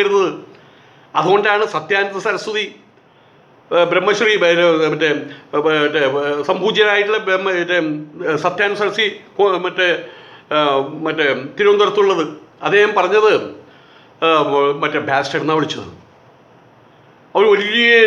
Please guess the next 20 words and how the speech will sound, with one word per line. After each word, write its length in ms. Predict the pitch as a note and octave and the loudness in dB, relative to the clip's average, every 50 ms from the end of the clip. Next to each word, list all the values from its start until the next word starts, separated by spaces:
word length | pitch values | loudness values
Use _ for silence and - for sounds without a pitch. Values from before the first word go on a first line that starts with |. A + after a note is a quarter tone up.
| F#3+ | 4
രീതിയിൽ 260 | G#3 G#3+ G#3+ G3+ A#3 G#3+ F3+ | 2 -2 -2 -2 -4 -2 2
കയറി 200 | A3+ G3+ G#3 A3 A3 | 2 4 4 4 2
വന്നിട്ട് 200 | G#3+ G#3+ G#3 G3+ G3 | 2 2 2 0 0
ഇങ്ങനെ 180 | F3+ G3+ G#3+ A3 | 0 2 2 2
അവിടെ 160 | G#3 G3+ G#3 | 2 0 0
ഇരിക്കുമ്പോൾ 280 | G3 F#3 F3+ G#3 G#3 G3+ | 0 -2 -2 -2 -2 0
ഇങ്ങോട്ട് 240 | F#3+ G3 F#3+ G3+ F#3+ G3 | 0 0 0 2 0 0
മിണ്ടാതെ 280 | G3 F#3 F#3 F#3 G3 | 0 2 0 0 0
പോയിട്ട് 300 | F#3 F#3+ F#3+ F#3 F3+ F#3+ F3+ D#3+ | 0 0 0 0 0 0 0 2
വേദിയിൽ 300 | E3 E3+ E3+ F3 G3+ F#3+ F#3+ | 2 2 2 2 0 0 2
കയറി 140 | F#3+ F#3 F3+ F#3 | 2 4 4 2
അവിടെ 100 | F3 F#3 | 2 2
ഇരുന്നിട്ട് 280 | F3+ E3+ F3 E3+ F3+ E3+ | 0 0 0 -2 0 0
പറഞ്ഞു, 180 | E3+ D#3+ D3+ C3 - - - - - - - - - - | 0 -2 -2 -4 -6 -8 -18 -20 -20 -20 -20 -20 -8 -4
ഏഹ്, 80 | E3 E3 D#3 | -4 -2 -2
മറ്റേ 200 | E3+ E3 D#3+ D3+ D3 | -2 -2 0 0 0
മേലോട്ട് 300 | D#3+ F3 G3 G#3 G#3 G3+ F#3+ F3 | 2 2 2 2 2 2 0 0
വരാൻ. 180 | D3 C3+ A2+ - - - - D#3+ | 0 0 -4 -6 -10 -10 -6 -6
അപ്പോൾ 140 | C#3+ F3 | -2 -2
പറഞ്ഞു, 160 | G3+ F#3 F3+ | 0 0 -2